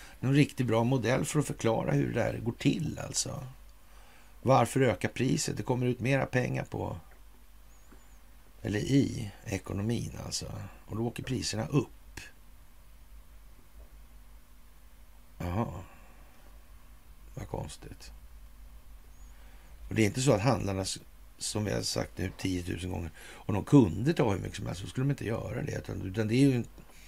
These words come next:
en stilla patriotism som ligger till grund för allt det här, som vanligt. Ja, och såna där grejer. Jag undrar om det är folkbildning det här också. Att människor ska reagera, människor ska tänka efter.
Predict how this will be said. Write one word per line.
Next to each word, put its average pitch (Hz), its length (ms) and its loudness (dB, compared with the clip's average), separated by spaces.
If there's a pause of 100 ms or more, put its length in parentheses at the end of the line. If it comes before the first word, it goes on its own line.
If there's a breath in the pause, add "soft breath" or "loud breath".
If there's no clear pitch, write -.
(400 loud breath)
en 117 100 0
stilla 104 300 6
patriotism 117 960 0
som 92 160 -4
ligger 98 180 -4
till - 160 -4
grund - 240 -4
för - 80 -8
allt - 220 -6
det - 60 -8
här, - 140 -4
som - 220 -6
vanligt. - 840 -8 (840 soft breath)
Ja, - 60 -6
och - 240 -4
såna 107 160 -4
där 80 200 -4
grejer. 95 680 -8 (1400 loud breath)
Jag - 120 2
undrar 113 280 4
om 131 400 4 (520)
det 101 160 2
är 101 60 2
folkbildning - 720 -4
det 101 80 -4
här 104 200 -6
också. 87 420 -8 (1400 soft breath)
Att 98 160 -6
människor 101 320 2
ska 95 440 -2
reagera, 101 540 -4
människor 87 280 -6
ska 101 220 -8
tänka - 340 -6
efter. 90 600 -8